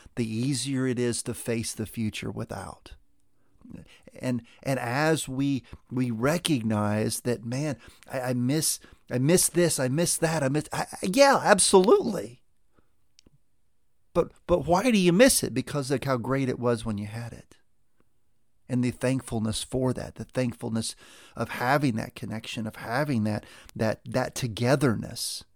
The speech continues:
And, and by embracing that and appreciating that,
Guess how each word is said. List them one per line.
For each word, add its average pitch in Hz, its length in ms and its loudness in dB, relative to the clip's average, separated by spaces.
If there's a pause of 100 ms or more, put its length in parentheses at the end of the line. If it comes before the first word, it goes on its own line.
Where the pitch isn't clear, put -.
(1080)
And, 143 200 4
and 139 200 6
by 117 200 2
embracing 131 800 2
that 123 200 0
and 117 80 2
appreciating 113 1120 0
that, 110 260 -2